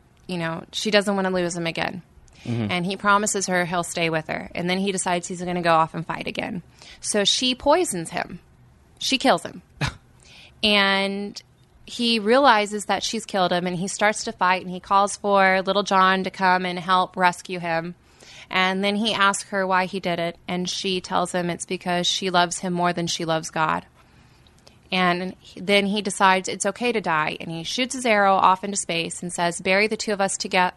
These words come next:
Speaker 1: together wherever this arrow lands." So
Speaker 2: Mm-hmm.
Speaker 1: then she drinks the poison and dies with him. And my mom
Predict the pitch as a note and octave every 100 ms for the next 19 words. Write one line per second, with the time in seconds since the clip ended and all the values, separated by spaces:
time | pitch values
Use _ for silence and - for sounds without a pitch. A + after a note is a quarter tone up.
0 | _ F3 - A3+ G3+ E3 E3 - _ -
1 | - - - G3+ G3+ G3+ F#3+ - F#3 F3+
2 | F3 D#3+ D#3 C#3+ E3+ - - - G3+ G3
3 | F#3+ - G#3+ G3+ G3 - G3+ F#3+ F3+ F3
4 | E3+ E3 E3 D#3+ D#3+ E3 D#3+ - F#3 -
5 | _ _ _ - - - - _ - F#3
6 | F#3 F#3 F#3 G3+ G#3 G#3+ G#3+ G#3+